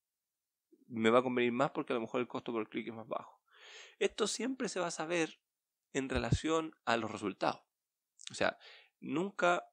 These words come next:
vas a tener una respuesta exacta solamente mirando el pla-, la planeación, porque a veces te vas a encontrar con ciertas cosas, eh, cuando empieces a, a revisar los resultados, y por eso siempre yo hago énfasis en el análisis, que es tan importante. Es decir, yo me he encontrado con casos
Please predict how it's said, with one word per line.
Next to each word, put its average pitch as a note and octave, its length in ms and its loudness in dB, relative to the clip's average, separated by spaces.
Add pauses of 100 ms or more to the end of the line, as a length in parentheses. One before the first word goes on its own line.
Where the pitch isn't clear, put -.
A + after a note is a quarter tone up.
vas C3+ 260 -2
a C#3 40 4
tener C#3 160 4
una C#3 80 -2
respuesta C3 420 -6
exacta C#3+ 440 -4
solamente C3+ 440 -2
mirando A#2+ 460 2
el B2 100 -2
pla-, A2+ 260 4
la G2 240 0
planeación, G#2 560 0 (320)
porque A2 280 2
a - 20 8
veces C3+ 380 4
te C#3 80 2
vas C3 120 6
a C#3 40 0
encontrar C3 380 -2
con B2+ 180 0
ciertas C3+ 320 -4
cosas, D#3 400 -2 (540)
eh, A2 260 6
cuando A#2 240 2
empieces C3 340 -4
a, B2+ 80 4
a A#2+ 200 4
revisar A2 280 0
los B2 80 -4
resultados, A2+ 320 -2
y C#3 40 2
por B2+ 100 0
eso - 140 -8
siempre C#3+ 280 -6
yo C#3 100 0
hago C3+ 140 0
énfasis C3 360 -2
en B2+ 80 0
el A2+ 140 0
análisis, A#2 480 2
que - 120 -12
es - 80 -16
tan A#2+ 160 -2
importante. A2+ 640 -4 (460)
Es B2+ 100 2
decir, B2 380 4 (800)
yo B2 180 2
me E3 80 2
he - 20 0
encontrado D#3+ 380 6
con D3 160 2
casos - 500 4